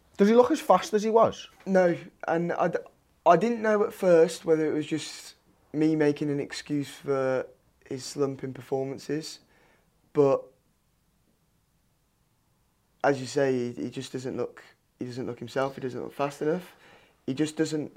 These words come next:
Speaker 2: when you look at him, he just doesn't look fit. He's moving a bit gingerly. He's not chasing after everything like usual. Like yesterday,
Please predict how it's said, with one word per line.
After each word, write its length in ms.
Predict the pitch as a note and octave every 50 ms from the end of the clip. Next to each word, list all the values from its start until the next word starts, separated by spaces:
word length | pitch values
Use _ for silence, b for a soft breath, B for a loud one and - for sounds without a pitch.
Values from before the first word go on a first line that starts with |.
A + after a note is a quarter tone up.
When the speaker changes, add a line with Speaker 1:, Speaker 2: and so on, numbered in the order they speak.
| - - - - -
Speaker 2:
when 160 | - D#3+ F3 F3+
you 80 | E3+
look 180 | F3+ G3 - -
at 60 | -
him, 120 | - C#3+ C#3
he 60 | C#3
just 240 | C#3 D#3+ D#3 - -
doesn't 320 | E3+ D#3 D#3+ D#3+ - -
look 320 | C3 C#3+ C#3+ - - - -
fit. 440 | - - - - D3+ D3+ D#3 - b b b b b b b
He's 160 | - C3+ B2+ C3+
moving 320 | C#3 C#3+ D#3 D#3+ D#3 E3
a 40 | D#3+
bit 160 | D#3+ E3 -
gingerly. 640 | - F3 E3+ E3+ D#3+ E3 E3 E3 E3 E3+ E3+ E3+ b b b b b b
He's 180 | b C#3+ C3+
not 300 | D3+ D3 C#3 C#3+ - - - b b b b b
chasing 400 | - - D#3+ D#3 D3 - D3+ D3+
after 260 | D#3+ D#3+ - - E3
everything 320 | E3 E3 E3+ E3+ E3+ E3
like 180 | D#3+ D#3 D#3+ -
usual. 640 | D3+ E3 E3 D#3+ D3+ E3 E3 E3 E3 E3 D#3+ D#3 b b b b b b b b
Like 140 | - F#3
yesterday, 500 | F#3+ G#3+ G#3+ - G3+ F#3+ F#3 D#3+ D3 D3